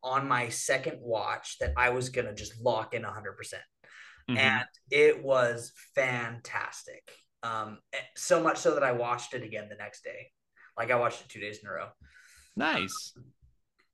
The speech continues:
Speaker 1: I, I don't remember what my original score was, but I would,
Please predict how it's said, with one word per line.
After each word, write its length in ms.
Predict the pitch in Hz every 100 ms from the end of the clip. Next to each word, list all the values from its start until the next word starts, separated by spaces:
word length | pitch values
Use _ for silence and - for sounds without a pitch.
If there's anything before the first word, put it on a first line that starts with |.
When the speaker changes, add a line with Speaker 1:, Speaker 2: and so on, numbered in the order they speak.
| _ _ _ _ _
Speaker 1:
I, 480 | 135 143 151 156 156 -
I 140 | 139
don't 280 | 139 156 151
remember 360 | 151 143 143
what 160 | 147 139
my 160 | 135 123
original 420 | 127 127 123 123
score 400 | - 120 113 123
was, 600 | 135 139 143 143 139 - 123
but 380 | 127 117 113 -
I 140 | 117 120
would, 320 | 123 120 120